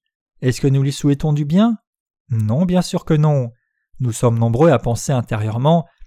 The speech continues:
Je souhaite qu'il voyage et tombe quelque part et meure d'un traumatisme crânien. » Ou quand il est au volant, peut-être que sa voiture tombera d'une falaise et qu'il mourra dans un incendie. Quand la méchanceté monte dans nos cœurs,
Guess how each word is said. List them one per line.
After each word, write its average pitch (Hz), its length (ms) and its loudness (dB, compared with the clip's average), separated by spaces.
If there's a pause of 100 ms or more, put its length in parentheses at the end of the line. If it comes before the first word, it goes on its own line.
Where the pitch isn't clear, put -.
(360)
Je 104 160 -6
souhaite 117 400 -4
qu'il 110 180 -6
voyage 113 400 -2
et 104 80 -4
tombe 123 240 -4
quelque 110 280 -6
part 131 280 0
et 110 60 -4
meure 127 220 -2
d'un 113 100 -4
traumatisme 123 600 -8
crânien. » 139 500 0 (880)
Ou 143 60 -4
quand - 240 -4
il 135 100 2
est 135 140 0
au 127 80 4
volant, 139 340 2
peut-être 135 340 -2
que 120 80 -6
sa 123 160 -6
voiture 143 400 -2
tombera 143 320 0
d'une 120 160 -2
falaise 139 440 -2
et 123 60 -4
qu'il 123 200 -6
mourra 143 360 0
dans 139 200 -6
un 135 100 -2
incendie. 123 760 -4 (1400)
Quand 147 100 -2
la 160 140 2
méchanceté 185 500 0
monte 180 320 0
dans 131 120 0
nos 117 120 -2
cœurs, 180 380 0